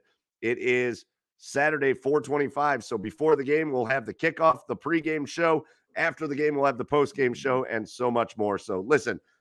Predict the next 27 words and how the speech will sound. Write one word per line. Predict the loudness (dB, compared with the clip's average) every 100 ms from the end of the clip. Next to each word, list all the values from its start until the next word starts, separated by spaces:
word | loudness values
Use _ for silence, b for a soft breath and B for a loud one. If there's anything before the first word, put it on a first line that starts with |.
| _
it's | _
been | 0
a | 4
great | 4 2
show. | 2 0
I've | 0
had | -2
a | 0
great | -2 -2
time | -2 0
talking | 0 0 2
about | 0 0
this | -4 -4
one | -2
with | -2 -2
you | 0
guys. | 2 2 0 _ _ _
For | 0 2 2
Fred | 0 -2 0
Greetham, | 0 2 0 -2
find | 0 0
him | 0
online | 0 0 0
at | 0 -2
Fred | -2 -4 -2
Greetham | -4 -4 0
nine. | 4 4